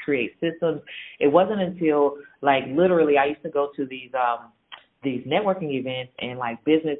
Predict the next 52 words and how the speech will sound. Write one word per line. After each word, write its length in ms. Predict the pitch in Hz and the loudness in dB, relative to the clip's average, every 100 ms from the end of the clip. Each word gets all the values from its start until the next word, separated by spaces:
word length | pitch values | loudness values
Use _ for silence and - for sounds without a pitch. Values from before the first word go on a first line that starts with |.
| - | -2
expos, 560 | 139 - 127 120 117 113 - - | -2 -2 -2 0 -2 -6 -16 -8
and 140 | 120 - | -2 4
all 200 | 185 247 | 4 4
of 80 | 240 | 2
these 140 | 220 | 0
vendors 340 | 196 214 196 165 | 2 2 2 0
will 140 | 165 | 0
be 180 | 180 185 | 0 -2
here, 180 | 170 160 | -2 0
like, 200 | 143 135 _ | -2 -6 _
"Buy 240 | 151 196 | -2 -2
this 240 | 196 185 151 | -2 -4 -4
and 80 | 139 | -2
buy 220 | 165 175 | -2 0
that. 180 | 165 143 | 0 -2
It's 120 | - | -6
gonna 140 | 151 | -14
help 200 | 151 160 | -10 -8
you 80 | 143 - | -8 -4
scale 220 | 180 165 | 0 0
your 120 | 156 | 0
business 320 | 175 180 143 | -2 -4 -8
and 100 | 131 | -10
grow 180 | 131 180 | -2 0
your 120 | 175 | 0
business 400 | 160 175 147 135 | -4 -8 -8 -10
and 140 | 135 - - - | -10 -10 -18 -20
create 320 | - 202 208 208 | -2 2 2 2
a 60 | |
C 120 | 196 | 0
R 160 | 180 175 | 2 2
M 220 | 185 170 | 2 0
and 140 | 139 135 - - | -2 -8 -18 2
all 200 | 190 220 | 4 4
of 80 | 214 | 2
these 160 | 202 | 0
different 280 | 175 180 180 | -2 0 2
things." 240 | 262 202 151 | 2 2 -2
I'm 100 | 147 | -2
like, 220 | 139 - - | -4 -4 -2
I 220 | 160 185 | 0 0
literally 480 | 175 175 160 147 143 | 0 0 0 -2 -2
had 140 | 139 120 | -4 -4
the 60 | |
mindset 640 | 123 139 175 170 139 123 - | -6 -6 -6 -8 -10 -10 -8
that, 280 | 131 117 - | -4 -4 -4
I 40 | |
had 120 | 160 160 | -6 -6
a 80 | |
scarcity 400 | - 147 147 131 | -6 -8 -6 -10
mindset 480 | 120 143 190 135 120 | -8 -8 -6 -8 -6
that, 200 | 123 123 | -2 -4